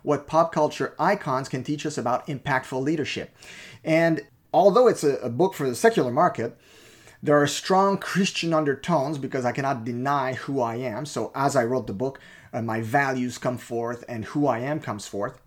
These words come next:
And there are strong Christian undertones throughout the book. Uh, I just wanted to read to you something I wrote. That was back in twenty seventeen. So here's what I wrote in Lead Like a Superhero in the introduction, okay?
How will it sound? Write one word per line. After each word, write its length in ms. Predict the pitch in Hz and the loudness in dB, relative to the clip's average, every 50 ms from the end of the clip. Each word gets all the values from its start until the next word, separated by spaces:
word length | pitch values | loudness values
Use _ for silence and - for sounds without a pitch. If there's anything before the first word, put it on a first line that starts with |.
| - _ _ _ _ _ _ - | -20 _ _ _ _ _ _ -6
And 220 | - 135 135 127 123 | -2 -2 0 0 2
there 100 | 127 123 | 2 2
are 120 | 127 131 | 2 2
strong 480 | - - - 165 160 156 160 160 151 - _ _ _ _ | -2 -4 0 2 4 4 4 2 0 -6 _ _ _ _
Christian 400 | - 170 160 156 - - 143 - | 0 0 0 0 0 -6 -6 0
undertones 520 | - 160 147 147 139 - 147 139 139 123 - - _ | 0 2 2 2 0 2 -2 -2 -2 -4 -8 -14 _
throughout 240 | - 147 165 170 156 | 2 4 4 4 4
the 80 | 139 107 | 2 -2
book. 320 | 101 113 107 120 - - - - - - - - - - _ | -2 -4 -6 -6 -12 -20 -20 -20 -20 -20 -20 -20 -20 -4 _
Uh, 220 | - 139 139 - - | 4 6 6 6 6
I 120 | - 240 | 4 4
just 180 | 339 330 - - | 4 2 0 2
wanted 220 | 294 208 196 - | 2 2 2 2
to 100 | - 151 | 0 2
read 240 | 135 139 147 156 143 | 4 6 6 4 4
to 80 | 143 135 | 0 -2
you 300 | 120 120 117 113 120 - | 0 0 0 0 -2 -4
something 400 | - - - 175 160 151 165 151 | -8 0 2 2 2 4 2 0
I 100 | 143 123 | 0 0
wrote. 260 | 117 117 117 120 120 123 | 0 0 0 -2 2 2
That 140 | 160 190 | 2 2
was 120 | 202 160 113 | 2 0 0
back 260 | 113 139 143 147 - | 0 0 0 0 -2
in 200 | 131 120 113 - _ _ _ _ - | -4 -6 -6 -10 _ _ _ _ -6
twenty 260 | - 160 175 185 180 | 0 2 2 2 2
seventeen. 920 | - - - 175 151 135 131 113 - - - 185 160 120 104 104 123 170 - _ _ _ - - - - - - - | 0 2 4 4 4 4 2 -4 -6 -2 -2 0 0 0 -2 -4 -8 -10 -12 _ _ _ -20 -20 -20 -20 -20 -20 -12
So 140 | - - 160 | -2 2 4
here's 200 | 165 233 302 320 | 4 4 4 4
what 120 | 320 220 | 4 6
I 80 | 190 165 | 8 8
wrote 240 | 151 147 151 151 - | 8 8 6 6 4
in 140 | 143 139 135 | 0 0 2
Lead 160 | 151 156 143 | 4 4 4
Like 140 | 135 135 127 | 4 0 0
a 40 | |
Superhero 460 | 131 - 165 151 147 131 123 123 127 - | 0 0 0 0 2 2 2 2 0 0
in 180 | 151 131 127 | -2 -4 -2
the 220 | 120 117 120 - - | -2 -4 -6 -4 -4
introduction, 800 | 151 131 - 139 120 117 139 - - - - - 78 76 - _ | -6 -4 -2 -4 0 0 -2 -2 -2 -6 -8 -8 -10 -14 -14 _
okay? 420 | - 95 92 - - - 131 170 | -10 -10 -8 -6 -4 -4 -4 -4